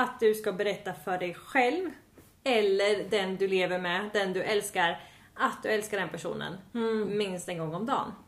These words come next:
Speaker 2: Ja.
Speaker 1: För det här är någonting, vi har pratat om det här en miljon gånger tror jag, Ulla, du och jag.
Speaker 2: Mm.
Speaker 1: Men, eh, det är någonting jag gör för Johan varje dag.
Speaker 2: Mm.
Speaker 1: Jag säger minst en gång om dagen att jag älskar honom.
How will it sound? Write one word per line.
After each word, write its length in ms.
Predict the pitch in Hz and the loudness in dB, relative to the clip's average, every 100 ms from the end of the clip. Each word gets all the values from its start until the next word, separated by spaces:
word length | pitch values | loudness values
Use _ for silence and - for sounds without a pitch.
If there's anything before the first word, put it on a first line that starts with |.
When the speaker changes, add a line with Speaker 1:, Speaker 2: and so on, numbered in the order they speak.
| - - | -20 -12
Speaker 2:
Ja. 280 | 196 180 - - _ - - - _ _ | -10 -10 -14 -20 _ -20 -20 -20 _ _
Speaker 1:
För 100 | - 262 | 4 6
det 60 | |
här 200 | 294 285 | 8 6
är 40 | 240 | 4
någonting, 460 | 226 208 190 143 | 2 2 -2 6
vi 100 | 214 | 8
har 60 | 226 | 8
pratat 300 | 262 208 185 | 6 4 2
om 120 | 185 | -2
det 60 | 180 | 2
här 180 | 175 170 | 4 2
en 100 | 185 | 2
miljon 440 | 190 196 214 208 | 4 6 6 4
gånger 260 | 196 160 151 | 2 2 0
tror 180 | 175 | -2
jag, 80 | 127 | 0
Ulla, 160 | 135 160 | 0 -2
du 100 | 135 | -2
och 100 | 131 | -2
jag. 160 | 123 - - 226 | -2 -4 -8 -12
Speaker 2:
Mm. 180 | 226 226 | -10 0
Speaker 1:
Men, 460 | 226 226 226 226 | 4 4 4 4
eh, 340 | 220 220 208 - - _ _ | 4 4 2 -2 -8 _ _
det 240 | 220 269 277 | 0 4 6
är 40 | |
någonting 300 | 262 240 220 | 6 4 2
jag 140 | 202 | 2
gör 140 | 190 175 | 2 2
för 120 | 180 | 0
Johan 280 | 175 170 165 | 0 0 0
varje 260 | 165 175 | 0 0
dag. 200 | 175 190 - - 202 | 0 -2 -6 -14 -4
Speaker 2:
Mm. 120 | 190 | 2
Speaker 1:
Jag 100 | 233 | 4
säger 460 | 247 220 214 220 | 6 6 6 0
minst 460 | 240 247 320 339 302 | 0 2 2 0 -2
en 120 | 247 | -2
gång 120 | 240 | 0
om 80 | 226 | 2
dagen 180 | 220 202 | 2 2
att 80 | 196 | 0
jag 100 | 208 | -2
älskar 220 | 190 - | -4 -4
honom. 340 | 175 165 180 | -2 -2 -2